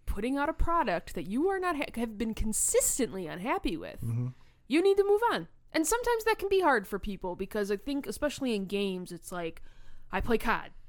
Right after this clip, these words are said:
Speaker 1: That's what I do. I'm a
Speaker 2: Right.
Speaker 1: cod player. I'm
Speaker 2: This
Speaker 1: a
Speaker 2: is what
Speaker 1: Madden
Speaker 2: my friends
Speaker 1: player.
Speaker 2: play.
Speaker 1: This is what everybody I know plays. This is how I socialize." And it's like, does it suck to have to change something like that? Absolutely. But it's demand better of your time.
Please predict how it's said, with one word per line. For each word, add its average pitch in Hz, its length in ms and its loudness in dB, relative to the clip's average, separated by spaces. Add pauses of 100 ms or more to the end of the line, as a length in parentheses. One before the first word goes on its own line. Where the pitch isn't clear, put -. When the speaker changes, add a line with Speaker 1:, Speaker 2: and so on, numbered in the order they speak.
(120)
Speaker 1:
That's 175 260 -6
what 208 100 2
I 208 120 4
do. 180 380 -4
I'm 175 140 -10
a - 20 -8
Speaker 2:
Right. - 100 -4
Speaker 1:
cod 214 260 6
player. 165 340 0
I'm 170 100 -6
Speaker 2:
This - 60 2
Speaker 1:
a - 20 2
Speaker 2:
is 131 60 2
what - 80 8
Speaker 1:
Madden 127 180 6
Speaker 2:
my 101 60 -4
friends 117 300 4
Speaker 1:
player. 160 60 -4
Speaker 2:
play. 113 500 2
Speaker 1:
This 202 100 -4
is 220 60 -2
what 240 100 2
everybody 247 400 6
I 247 60 4
know 254 200 4
plays. 196 440 -2
This 202 140 -4
is - 40 -6
how 214 100 0
I 220 60 2
socialize." 196 720 0
And 202 80 -2
it's - 160 -4
like, 208 240 0 (720)
does 220 240 8
it 311 140 2
suck - 540 2
to 311 100 2
have 311 180 4
to 311 80 4
change 320 440 4
something 415 360 0
like 415 220 0
that? 466 160 -2 (220)
Absolutely. 254 800 0
But 190 260 0
it's - 520 -4 (540)
demand 262 720 8 (200)
better 220 400 10
of 190 200 -4
your 180 160 -4
time. - 320 -12